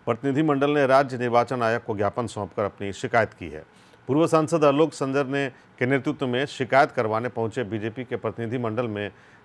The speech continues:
राज्य निर्वाचन आयोग के आयुक्त बसंत प्रताप सिंह को ज्ञापन के माध्यम से बताया कि प्रथम चरण के मतदान में प्रदेश के अनेक स्थानों पर कई कमियां, त्रुटियां देखने को मिली, जिसके ओर जल्द दुरुस्त किया जाए ताकि आगे दूसरे चरण में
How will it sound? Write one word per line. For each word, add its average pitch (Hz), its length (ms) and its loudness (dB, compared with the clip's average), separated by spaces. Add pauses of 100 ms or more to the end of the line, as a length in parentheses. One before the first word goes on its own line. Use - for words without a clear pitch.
राज्य 143 340 4
निर्वाचन 143 440 4
आयोग 143 320 2
के 147 100 0
आयुक्त 131 640 -2
बसंत 113 300 -6
प्रताप 117 280 -2
सिंह 117 200 -8
को 143 140 -4
ज्ञापन 110 340 -2
के 101 120 -12
माध्यम 95 300 -6
से 135 100 -6
बताया 98 360 -2
कि 127 300 -4 (400)
प्रथम 180 340 2
चरण 135 260 2
के 127 120 -6
मतदान 123 400 0
में 135 260 -2
प्रदेश 120 460 0
के 143 100 -4
अनेक 170 500 0
स्थानों 120 320 -2
पर 110 320 -2 (400)
कई 160 140 8
कमियां, 160 460 4
त्रुटियां 147 400 0
देखने 127 240 -2
को 113 120 -6
मिली, 87 280 -6 (400)
जिसके 104 300 -6
ओर 110 140 2
जल्द 113 360 0 (320)
दुरुस्त 139 320 0
किया 151 220 4
जाए 156 180 2
ताकि 110 380 -2
आगे 117 360 -2
दूसरे 113 300 -6
चरण 120 240 -4
में 120 260 -6